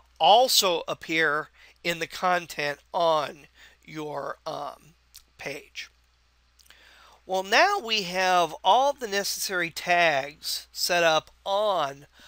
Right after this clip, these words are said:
our, um, page. So we're ready to go ahead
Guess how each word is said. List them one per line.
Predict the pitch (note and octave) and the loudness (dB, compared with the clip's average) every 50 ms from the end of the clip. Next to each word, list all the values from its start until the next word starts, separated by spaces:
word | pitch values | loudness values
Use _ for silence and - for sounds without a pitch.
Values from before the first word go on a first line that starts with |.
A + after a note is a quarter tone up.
| - - _ _ _ | -20 -20 _ _ _
our, | E3 D#3+ D#3+ D#3 D#3+ D#3 D3 D3 - - - | 2 2 2 2 2 0 -2 -2 -4 -4 -4
um, | D#3 D#3 C#3 C3 C3+ | -2 -2 -2 -2 -4
page. | _ - - D#3 D3+ D3+ D#3+ G3+ A#3 - - - - _ - - - - | _ -8 -4 -4 -2 -2 -4 -6 -8 -12 -14 -14 -14 _ -20 -20 -20 -12
So | - - - F#3+ | -10 -6 -6 -6
we're | F#3+ G3 G3 F#3+ | -6 -6 -8 -4
ready | G3 B3 D#4 F4+ F4+ F#4 | -2 0 0 0 -2 -4
to | G4 E4+ | -6 -8
go | B3+ C4 B3 A3 | -4 -2 0 0
ahead | F#3+ D#3 E3+ F3+ F3 E3+ E3 E3+ | 0 0 2 2 4 4 4 2